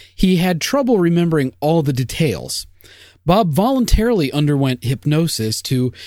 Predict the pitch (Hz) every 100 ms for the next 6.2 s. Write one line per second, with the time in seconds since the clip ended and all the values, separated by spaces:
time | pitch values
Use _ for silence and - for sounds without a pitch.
0 | - - 226 - 226 175 165 175 143 120
1 | 113 - - 147 127 98 95 110 107 -
2 | - 185 87 - _ - - - _ _
3 | _ - 123 90 - - 196 330 285 -
4 | 190 180 165 - 143 131 139 147 147 139
5 | 123 131 139 143 147 175 - 151 127 -
6 | 156